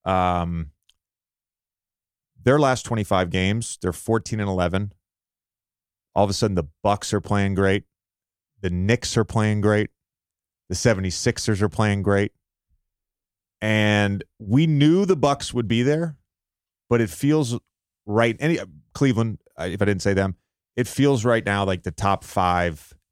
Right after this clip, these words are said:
teams in the Eastern Conference can all make a run.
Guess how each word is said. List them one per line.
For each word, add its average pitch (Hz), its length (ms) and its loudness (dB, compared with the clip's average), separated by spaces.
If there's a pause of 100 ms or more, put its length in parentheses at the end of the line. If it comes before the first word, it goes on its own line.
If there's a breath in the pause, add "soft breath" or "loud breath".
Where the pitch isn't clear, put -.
(120)
teams 101 380 -2
in 92 80 -2
the 95 120 -4
Eastern 92 300 -4
Conference 92 640 -6 (300)
can 107 100 0
all 101 160 2
make 95 420 0
a 104 100 2
run. 101 400 -2